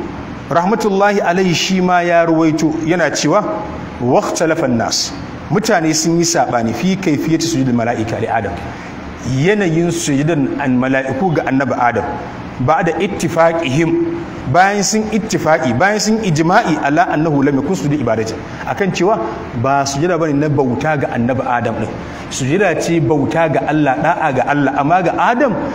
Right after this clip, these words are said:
tashrifun ne wa takrimun wa ta'zimu wa tahiyyatu. Sharrafa shi ne, karamta shi ne, girmama shi ne, kuma gaishe shi. Amma kuma Allah aka bautawa.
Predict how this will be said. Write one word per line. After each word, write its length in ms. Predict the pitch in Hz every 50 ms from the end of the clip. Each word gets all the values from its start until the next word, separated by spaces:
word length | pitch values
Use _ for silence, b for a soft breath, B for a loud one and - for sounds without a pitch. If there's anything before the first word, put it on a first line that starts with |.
| B B B
tashrifun 560 | 160 143 - - 143 156 208 214 214 202 190 170 170
ne 80 | 175 180
wa 120 | 170 165 -
takrimun 420 | 165 135 - 151 160 196 190 175
wa 80 | 156 151
ta'zimu 420 | 156 156 117 135 143 147 190 180
wa 40 | 160
tahiyyatu. 440 | 123 127 113 117 123 117 107 - 87 76 - - - - - - - - - - - - - - - - - - - - - - - -
Sharrafa 540 | - 208 202 190 190 180 165 185 165 185 170
shi 140 | - 214
ne, 120 | 190 185 175 170 185 180
karamta 480 | - 220 208 196 175 160 143 185 180 185
shi 140 | - 208 202
ne, 140 | 190 185 180 - - - - - - - - - - - - - - - 139
girmama 440 | 143 208 220 226 202 180 180 185 190 185
shi 140 | 185 214
ne, 100 | 196 180
kuma 140 | 180 180 175
gaishe 260 | 165 175 156 180 180 160
shi. 160 | - - - - - - - - - - - - - - - - - - - - - - - - - - - - - - - - - - - - - - - -
Amma 180 | 143 156 160
kuma 200 | 156 165 180 190
Allah 180 | 185 175 156 143
aka 120 | 143 143
bautawa. 340 | 123 120 113 123 110 95 82